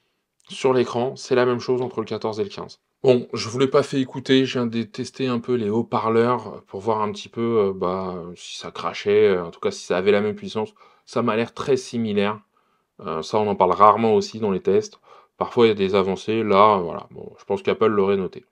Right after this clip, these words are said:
Alors, je continue. On va tester la vidéo.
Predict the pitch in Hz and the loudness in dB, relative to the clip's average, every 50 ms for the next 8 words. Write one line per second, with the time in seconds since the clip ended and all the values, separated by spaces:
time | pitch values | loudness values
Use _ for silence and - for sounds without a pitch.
0 | _ _ _ _ - 127 123 - - - - - 175 - - 175 175 175 175 180 | _ _ _ _ -8 -6 -6 -6 -8 -12 -12 -12 -12 -10 -8 -8 -6 -6 -4 -6
1 | 185 185 180 _ _ _ _ _ _ _ _ _ _ - - 127 127 147 147 - | -6 -8 -10 _ _ _ _ _ _ _ _ _ _ -10 -8 -6 -6 -6 -8 -10
2 | - 151 - - - 170 180 190 185 190 _ _ _ _ _ _ _ _ _ _ | -12 -16 -14 -10 -8 -6 -6 -6 -6 -8 _ _ _ _ _ _ _ _ _ _
3 | _ _ - 120 123 139 151 - - _ _ _ _ _ _ _ _ _ _ _ | _ _ -10 -6 -6 -4 -6 -6 -10 _ _ _ _ _ _ _ _ _ _ _
4 | _ _ _ _ _ _ _ _ _ _ - 110 120 151 180 156 120 107 101 | _ _ _ _ _ _ _ _ _ _ -12 -12 -10 -10 -10 -10 -8 -10 -10